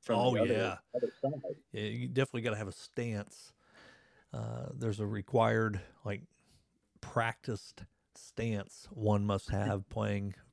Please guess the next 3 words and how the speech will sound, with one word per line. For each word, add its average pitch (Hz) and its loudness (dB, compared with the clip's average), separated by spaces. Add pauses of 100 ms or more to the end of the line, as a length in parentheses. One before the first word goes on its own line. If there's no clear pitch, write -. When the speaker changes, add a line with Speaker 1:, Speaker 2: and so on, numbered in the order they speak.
Speaker 2:
foosball 104 2 (180)
competitively. 107 -2 (1040)
Uh, - -12